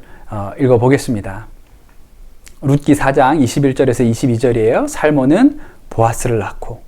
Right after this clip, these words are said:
보아스는 오벳을 낳고 오벳은 이새를 낳고 이새는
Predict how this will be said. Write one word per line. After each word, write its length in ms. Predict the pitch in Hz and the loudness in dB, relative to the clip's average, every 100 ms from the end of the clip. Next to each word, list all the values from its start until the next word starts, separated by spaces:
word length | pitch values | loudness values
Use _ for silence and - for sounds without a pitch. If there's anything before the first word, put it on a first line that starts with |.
| - - - | -20 -20 -8
보아스는 600 | 117 110 110 127 135 180 - | -2 -2 -2 -2 0 -2 -2
오벳을 440 | 123 131 123 123 | 0 0 0 -4
낳고 520 | - - - 220 262 - - - 123 | -4 -8 -2 -2 -2 -10 -20 -12 -2
오벳은 580 | 123 120 - 131 120 - | 2 2 0 0 0 0
이새를 440 | 139 127 156 139 113 | 0 2 2 0 -2
낳고 500 | 98 - 185 262 - - - | -4 -4 -2 -2 -4 -18 -4
이새는 680 | 123 110 - 113 135 226 | -2 -2 -2 0 2 0